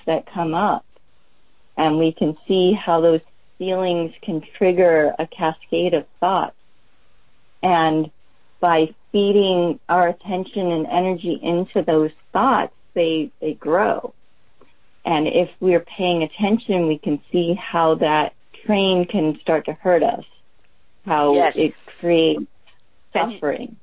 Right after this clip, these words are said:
Speaker 2: you wrote something.
Speaker 1: And when we
Speaker 2: Yeah, you wrote something very m-, beautiful that has to do with what you're saying about paying attention and learning that we don't control anything.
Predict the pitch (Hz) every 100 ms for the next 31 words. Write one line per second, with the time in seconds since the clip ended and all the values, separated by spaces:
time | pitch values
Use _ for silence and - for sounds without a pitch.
0 | - 208 277 254 277 269 - 190 170 175
1 | 180 175 175 170 - - - - 285 330
2 | 320 339 - 311 294 - 214 196 208 208
3 | 202 196 202 208 - - - - 180 170
4 | 196 208 185 - 170 165 160 - - 170
5 | 190 - - 185 - 185 151 151 147 -
6 | - - - - 170 170 170 - 170 165
7 | 160 151 - 185 170 170 143 - 156 165
8 | - 151 151 - - - 165 165 170 175
9 | 180 165 151 - 165 151 147 - 143 127
10 | - 147 131 120 131 120 - 131 120